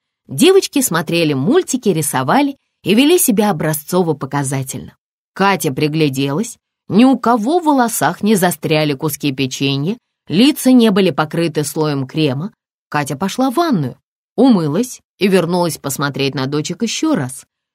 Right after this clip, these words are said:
Ни выстриженных клочков волос, как после того случая, когда девочки решили самостоятельно сделать карамельный соус,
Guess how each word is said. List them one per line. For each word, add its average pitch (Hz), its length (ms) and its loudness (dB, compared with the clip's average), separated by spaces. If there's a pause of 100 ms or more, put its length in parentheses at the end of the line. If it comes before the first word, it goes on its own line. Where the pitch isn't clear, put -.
(160)
Ни 247 220 4
выстриженных 170 840 0
клочков - 520 -2 (100)
волос, 135 480 -2 (300)
как 214 200 -2
после 175 360 0
того 143 240 -2
случая, 170 460 0
когда 147 320 -4
девочки 202 560 -2 (280)
решили 214 440 2
самостоятельно 175 1000 0
сделать 175 420 0
карамельный 151 600 -2
соус, 143 460 -8